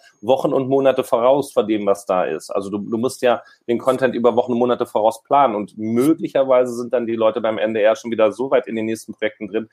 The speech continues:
dass es für die dann gar nicht mehr wichtig ist, "Na, wieso der E S C ist doch jetzt abgeschlossen oder abgesagt, was interessiert mich das Geschwätz von gestern, bin ich durch." Es ist keine feine Art, es ist keine schöne Art, aber ich bin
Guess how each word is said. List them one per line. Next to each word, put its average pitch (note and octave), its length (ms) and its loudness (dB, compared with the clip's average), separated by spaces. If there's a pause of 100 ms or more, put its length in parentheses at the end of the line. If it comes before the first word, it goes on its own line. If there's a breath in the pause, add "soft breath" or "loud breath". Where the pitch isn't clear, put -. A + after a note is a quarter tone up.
(380 loud breath)
dass A#2 120 -4
es A2+ 100 -10
für B2 100 0
die A#2+ 120 0
dann A#2+ 160 4
gar A2 100 4
nicht A2+ 140 0
mehr G#2 120 4
wichtig B2 260 -4
ist, G#2 120 -2
"Na, G#2 140 2
wieso G#2 160 0
der G2 360 4
E G2 120 -4
S G2+ 140 -4
C G#2 100 -2
ist - 100 -6
doch G#2 60 0
jetzt F#2 140 -2
abgeschlossen A#2 520 -2
oder F#2 120 2
abgesagt, G#2 400 -2
was G2 120 -10
interessiert - 400 -12
mich G#2 80 -10
das - 160 -10
Geschwätz - 320 -14
von G2 140 -10
gestern, F2+ 280 -6 (360 soft breath)
bin A2 100 -2
ich G#2 140 -4
durch." E2 180 0 (240)
Es - 140 0
ist - 320 0
keine D#3+ 260 0
feine C#3+ 340 2
Art, A#2 200 0
es D#3 100 -12
ist - 180 -14
keine A#2 220 -2
schöne A2+ 260 -4
Art, G2+ 140 -2
aber G#2 140 2
ich - 120 -6
bin G2 240 -6